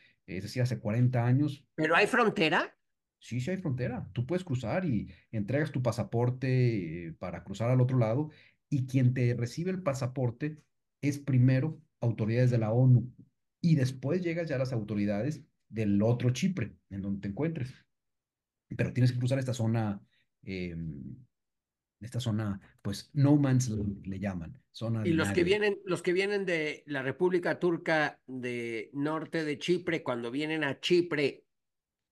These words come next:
Speaker 2: s-, ¿Chipre les recibe su pasaporte? ¿Qué pasaporte presentan?
Speaker 1: Ah, ese es un muy buen punto, eh, porque resulta que hasta hace unos cinco años los chipriotas no podían cruzar al otro lado, es decir, los del sur no podían ir al norte, los del norte no podían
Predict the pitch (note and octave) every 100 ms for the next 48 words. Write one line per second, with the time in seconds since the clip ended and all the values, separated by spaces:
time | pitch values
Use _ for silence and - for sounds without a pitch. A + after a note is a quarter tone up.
0 | - - - _ _ - - F3 F3 F3+
1 | E3+ D#3 - C#3 B2+ A2+ A2+ B2 E3+ F3
2 | E3 D3+ B2+ C3 B2+ F3 A3 A#3 F#3 -
3 | G#3+ G#3+ A3 F#3 G#3 G3+ G3+ D#3+ D3+ A3+
4 | C#4 G#3 F#3+ _ _ _ - A2+ - B2
5 | B2 A#2+ B2 B2+ C3 C3 C3+ A#2+ A#2+ A#2
6 | C3 A#2+ - - - - - G3+ A2 G#2+
7 | D#3+ E3 D#3+ - B2+ B2+ D#3+ D3+ - C3+
8 | B2+ A#2 C3+ - A2+ G#2 - G#2 G2+ D3
9 | C3+ C3 D#3 - _ _ - G#2 C#3+ C3
10 | C3+ C3 C3 A#2 G2 G2+ G2 A#2 E3+ B2+
11 | A2 G2+ A#2+ A2+ G2 F#2 C3+ C3 A#2+ B2
12 | A#2 G#2+ A#2 B2+ - G2+ G2 G2 G2+ G2
13 | F#2+ F#2+ F#2